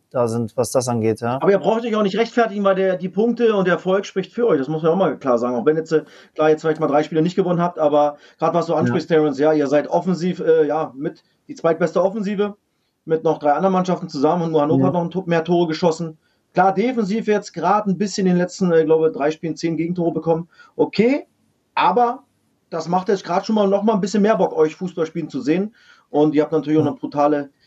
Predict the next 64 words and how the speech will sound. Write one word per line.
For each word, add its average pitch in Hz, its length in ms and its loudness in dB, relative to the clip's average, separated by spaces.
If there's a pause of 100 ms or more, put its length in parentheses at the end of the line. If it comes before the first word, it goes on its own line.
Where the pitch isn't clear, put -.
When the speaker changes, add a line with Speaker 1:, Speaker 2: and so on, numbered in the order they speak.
(160)
Speaker 2:
Effizienz, 160 420 0
das 131 100 0
muss 139 120 -4
man 131 80 2
auch 131 40 2
mal 143 100 0
ganz 117 160 -2
klar 104 180 -4
sagen. 139 120 2
Und 170 60 4
deswegen, 175 260 0
ey, 196 140 0
ein 170 160 0
gutes 190 380 -4
Pferd 175 200 0
springt 190 220 -2
nur 196 80 2
so, 165 180 -2
wie's 170 160 -2
muss. 185 280 -2
Speaker 1:
<laughs> - 720 -20
Speaker 2:
Du, 185 100 4
und 180 100 2
ich 160 120 -4
bin 214 100 2
auch 190 220 -2
immer 233 160 4
nur 233 160 4
richtig 247 280 -6
gelaufen. 143 360 0
Ich 147 120 -10
bin 220 100 -2
immer 196 180 2
zwischen 151 280 -12
zehn 214 180 -2
und 185 80 2
elf 180 180 0
Kilometer 165 280 0
gelaufen, 190 220 2
aber 175 100 -2
die 160 60 -8
bin 170 100 -2
ich 160 120 -4
richtig 262 220 -4
gelaufen. 117 360 -2 (220)
Das 240 160 0
ist 233 100 -6
ja 196 140 2
wichtig. 139 80 0
Speaker 1:
Das 151 100 0
ist 175 140 0
es. 143 260 -6
Speaker 2:
Ja, 170 200 -2
andere 196 220 0
laufen 190 140 4
Speaker 1:
Das 180 160 -2
ist 170 200 -10
es. 131 80 -8
Speaker 2:
fünfzehn 262 300 -4
Kilometer, 247 400 0
laufen 214 280 0
aber 202 200 -2
vier 254 140 -8
Kilometer 226 400 -2